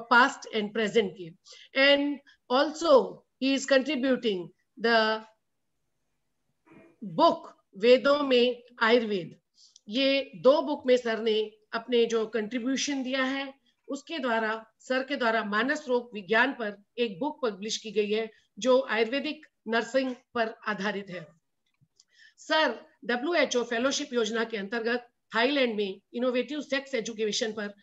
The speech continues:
one month की सर ने fellowship, अ, fellowship award भी, अ, fellowship भी किया है। सर ने international program व conference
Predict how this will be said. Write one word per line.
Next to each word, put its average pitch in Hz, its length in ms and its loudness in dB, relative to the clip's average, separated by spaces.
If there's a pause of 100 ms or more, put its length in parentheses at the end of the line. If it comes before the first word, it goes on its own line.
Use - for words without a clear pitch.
(140)
one 254 160 2
month 240 220 0
की 233 180 -12
सर 202 200 -10
ने 202 180 -4 (240)
fellowship, 240 580 -2 (360)
अ, 226 180 -2
fellowship 254 580 -2 (180)
award 220 300 0
भी, 262 220 -6 (260)
अ, 220 240 -2 (400)
fellowship 262 480 -2
भी 269 360 -6 (100)
किया 226 180 0
है। 196 220 -10 (420)
सर 311 320 0
ने 220 220 2 (320)
international 262 840 -2 (220)
program 240 560 2 (180)
व 226 180 -4
conference 262 520 -2